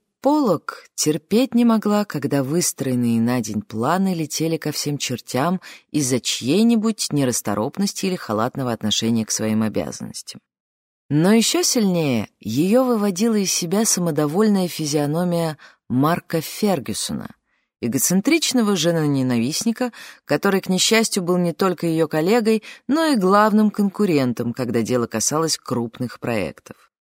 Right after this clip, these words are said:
Подобно голодной акуле, почуявшей кровь, Марк бросался на каждую новую задачу, если та могла принести ему неплохой заработок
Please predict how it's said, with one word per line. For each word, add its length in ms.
Подобно 460
голодной 540
акуле, 500
почуявшей 640
кровь, 540
Марк 420
бросался 640
на 160
каждую 640
новую 340
задачу, 580
если 320
та 140
могла 280
принести 440
ему 120
неплохой 440
заработок 640